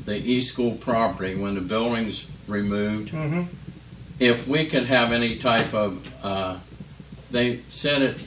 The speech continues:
Speaker 1: one person wanted some affordable housing units put in there, and another one asked for assisted living place.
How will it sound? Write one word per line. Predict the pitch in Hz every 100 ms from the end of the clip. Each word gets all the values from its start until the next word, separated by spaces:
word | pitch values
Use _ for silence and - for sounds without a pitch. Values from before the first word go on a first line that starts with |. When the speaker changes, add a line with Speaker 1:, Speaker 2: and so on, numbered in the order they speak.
| 85
Speaker 1:
one | 110 147 175 -
person | 156 143 131 120
wanted | 127 123 117
some | - 110 101 90 - - - - -
affordable | - - 135 135 127 110 107
housing | 127 123 117 98 92 - - - -
units | 101 98 98 -
put | - 104
in | 98 92
there, | 92 95 95 - - - -
and | 113
another | 113 123 135 139 117
one | 113 110 104
asked | 107 110 113 -
for | - 104
assisted | 95 98 - 123 117 - 98
living | 107 120 95 90 - - - - -
place. | - 98 156 -